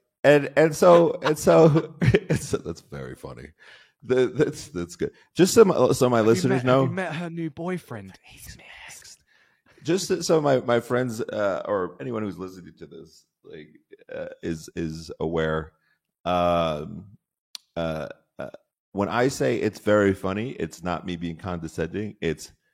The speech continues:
Speaker 1: it's me. If you're a comic, you get this, but when something's
Speaker 2: Uh, yeah,
Speaker 1: actually
Speaker 2: that's
Speaker 1: funny,
Speaker 2: the comedian's equivalent of laughter.
Speaker 1: that's
Speaker 2: Yeah.
Speaker 1: a huge,
Speaker 2: Yeah.
Speaker 1: yeah, when I say that's
Speaker 2: So, like, so
Speaker 1: funny.
Speaker 2: anyone out there who wants to do stand-up, do it. But just know that if you go to one of those little open mic nights where all you're doing is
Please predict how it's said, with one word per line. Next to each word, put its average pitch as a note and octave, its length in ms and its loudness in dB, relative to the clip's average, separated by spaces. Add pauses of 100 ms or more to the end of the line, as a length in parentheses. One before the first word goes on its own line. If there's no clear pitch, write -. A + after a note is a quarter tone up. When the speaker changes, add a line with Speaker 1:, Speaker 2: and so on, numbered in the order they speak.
(440)
Speaker 1:
it's E2+ 300 -6
me. D#2+ 680 -6 (520)
If F#2+ 120 -6
you're B2 120 6
a G#2+ 40 -2
comic, G2+ 440 -2
you E2+ 140 -6
get D#2+ 240 -4
this, D#2 240 -8
but D#2 180 -6
when D#2+ 160 -8
something's G2 360 -8
Speaker 2:
Uh, - 80 -20
yeah, - 100 -4
Speaker 1:
actually C#3+ 240 -4
Speaker 2:
that's G2+ 180 -2
Speaker 1:
funny, F#2+ 240 -2
Speaker 2:
the G#2 60 0
comedian's C#3+ 380 -2
equivalent A#2+ 500 -6
of G2 100 -12
laughter. F#2+ 640 -10
Speaker 1:
that's G3 220 -2
Speaker 2:
Yeah. A#2 60 2
Speaker 1:
a G2 40 0
huge, F#2 1000 -4
Speaker 2:
Yeah. G2 180 -12
Speaker 1:
yeah, D2+ 140 -4
when D#2+ 140 -6
I F2+ 100 -4
say F2+ 160 -4
that's F2+ 160 -2
Speaker 2:
So, B2+ 60 -6
like, C3 80 -10
so G2 60 -4
Speaker 1:
funny. F#2 100 -2
Speaker 2:
anyone E3+ 180 -2
out D3+ 100 -4
there A#2+ 140 -6
who A#2 80 -6
wants A#2+ 220 -10
to G#2+ 60 -16
do G#2 100 -10
stand-up, G#2 540 -12 (160)
do C3 200 -6
it. F2+ 220 -10
But G#2 120 -16
just B2+ 260 -12
know A#2+ 220 -12
that G2 180 -14
if - 160 -16
you C3+ 60 -12
go C3 160 -8
to A#2+ 100 -20
one A#2 120 -12
of A2 40 -12
those G#2 140 -12
little G#2 400 -10
open G2 300 -12
mic F#2+ 260 -12
nights F2+ 220 -18
where F#2 160 -14
all A2 160 -12
you're G#2+ 140 -10
doing G2 400 -14
is F2+ 240 -18